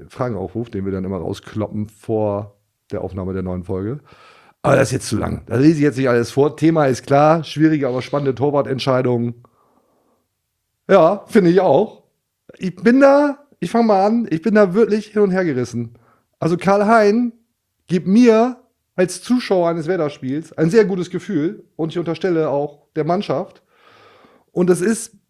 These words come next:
ganz bestimmt ein bisschen unfair, aber er gibt mir aktuell oder hat mir die letzten beiden Partien ein besseres Gefühl gegeben, als das Miro Backhaus getan hat. Trainer hat gesagt, also das können wir schon abkürzen,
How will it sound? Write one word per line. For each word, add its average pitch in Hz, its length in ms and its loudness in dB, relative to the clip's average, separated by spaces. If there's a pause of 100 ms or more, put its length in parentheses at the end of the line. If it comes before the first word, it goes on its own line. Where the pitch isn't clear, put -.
(400)
ganz 247 240 4
bestimmt 233 440 0
ein 202 40 -2
bisschen 220 220 0
unfair, 185 600 2
aber 185 180 4
er 185 100 2
gibt 180 200 -6
mir 208 560 4 (320)
aktuell 202 500 2
oder 190 180 2
hat 196 120 -6
mir 196 80 -4
die 180 80 -6
letzten 175 280 -8
beiden 160 220 -4
Partien 170 340 -10
ein 165 440 -8 (180)
besseres - 400 0
Gefühl 135 300 -8
gegeben, 139 480 -8 (100)
als 156 220 -4
das 165 160 -6
Miro 170 180 0
Backhaus 120 600 -8
getan 98 560 -8 (500)
hat. - 460 -6 (680)
Trainer 220 460 2
hat 247 360 -2 (200)
gesagt, 160 540 0
also 139 120 0
das 147 200 -6
können 165 100 -8
wir 147 60 -8
schon 143 100 -10
abkürzen, 190 600 -8